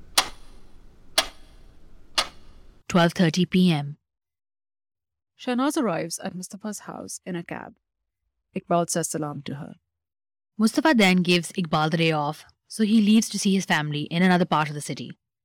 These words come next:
Speaker 2: After Shahnaz arrives, there are two scenarios that we know of.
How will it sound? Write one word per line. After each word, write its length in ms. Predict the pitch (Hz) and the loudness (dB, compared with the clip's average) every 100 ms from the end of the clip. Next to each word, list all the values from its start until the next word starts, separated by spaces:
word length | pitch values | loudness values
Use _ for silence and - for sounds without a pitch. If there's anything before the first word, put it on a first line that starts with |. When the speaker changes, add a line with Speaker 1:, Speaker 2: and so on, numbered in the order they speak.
| _ _ _ _ _ _ _ _ _ _ _ _ _ - | _ _ _ _ _ _ _ _ _ _ _ _ _ -4
Speaker 2:
After 240 | 240 - | -4 -2
Shahnaz 360 | 311 262 202 190 | 0 0 0 -2
arrives, 500 | 170 156 160 170 - _ _ _ _ _ _ _ _ _ _ - | -2 -4 -6 -8 -12 _ _ _ _ _ _ _ _ _ _ -8
there 100 | 202 | -6
are 80 | |
two 180 | 196 226 | -4 -2
scenarios 600 | 226 175 - 175 175 160 - _ | -2 -4 -6 -6 -6 -8 -10 _
that 160 | - 175 | -10 -6
we 100 | 165 | -4
know 240 | - - | -6 -8
of. 60 | - | -12